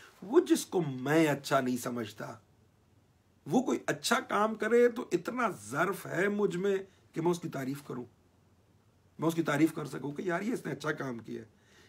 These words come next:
या वो जब सही हो तो इतनी करेज है मुझ में कि मैं कहूं कि वो सही है।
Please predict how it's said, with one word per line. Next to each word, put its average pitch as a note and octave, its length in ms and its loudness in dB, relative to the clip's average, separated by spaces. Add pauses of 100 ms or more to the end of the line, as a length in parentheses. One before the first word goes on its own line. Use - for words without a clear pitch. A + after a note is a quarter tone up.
(140)
या F3 140 6
वो D4 140 4
जब A3 300 2
सही F#3 520 2
हो G#3+ 520 12 (400)
तो F3 180 0 (200)
इतनी G3 440 4
करेज F3 520 8
है E3+ 240 4
मुझ G#3 200 0
में G3 180 0
कि F3 140 -6
मैं E3 140 2
कहूं E3 240 4
कि E3 100 -2
वो D3+ 180 -4
सही D3+ 420 -4
है। C3+ 300 -6